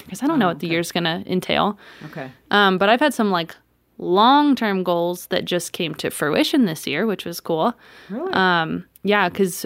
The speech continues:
Speaker 1: my, we have been saving up to get a new to us car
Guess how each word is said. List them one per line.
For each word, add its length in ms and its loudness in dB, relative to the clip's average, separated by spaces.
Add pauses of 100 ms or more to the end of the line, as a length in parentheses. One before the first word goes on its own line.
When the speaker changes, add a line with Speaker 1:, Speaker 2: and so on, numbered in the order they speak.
(160)
Speaker 1:
my, 640 2
we 460 0
have 160 -4
been 120 2
saving 380 0
up 240 0
to 120 -6
get 380 2
a 280 0
new 280 2
to 180 -4
us 300 -4
car 420 0